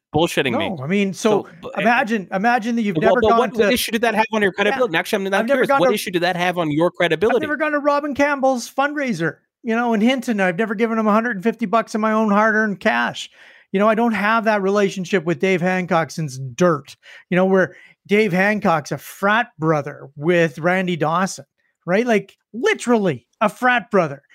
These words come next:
Speaker 2: Like, it's a different relationship. They've come up together. They
Speaker 1: Hmm.
Speaker 2: own the same relationships for a hundred years. And I'm coming in as the guy who was like, "Oh, I can't believe, thank God Klein left and fucking Stelmach's a disaster." And I'm coming in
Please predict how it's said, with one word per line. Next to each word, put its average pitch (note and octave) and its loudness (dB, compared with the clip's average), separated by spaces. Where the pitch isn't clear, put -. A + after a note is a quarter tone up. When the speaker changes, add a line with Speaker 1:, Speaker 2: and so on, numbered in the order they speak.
Speaker 2:
Like, A3 0
it's B3 -2
a C4 2
different B3 0
relationship. A3+ -2
They've E3+ -4
come A3 0
up A#3+ 0
together. D#3 -4
They E3+ 0
Speaker 1:
Hmm. F#3+ -2
Speaker 2:
own A3 0
the G#3 -2
same A#3 -4
relationships G3+ -4
for G3 4
a F#3+ 4
hundred G#3+ 0
years. A#3 -2
And F#3 2
I'm G#3+ 2
coming G#3 0
in G3+ 0
as F#3 0
the F3+ 0
guy G3+ 2
who F#3+ 2
was E3+ 0
like, E3 0
"Oh, F#3 4
I D3+ 2
can't F3 -2
believe, F3 -4
thank A3+ 0
God F3 0
Klein F#3 -2
left C#3+ -8
and D#3+ -8
fucking F#3+ -2
Stelmach's F#3 0
a D3 -4
disaster." C3 -6
And F3 2
I'm G3 0
coming G#3+ 2
in F3+ 2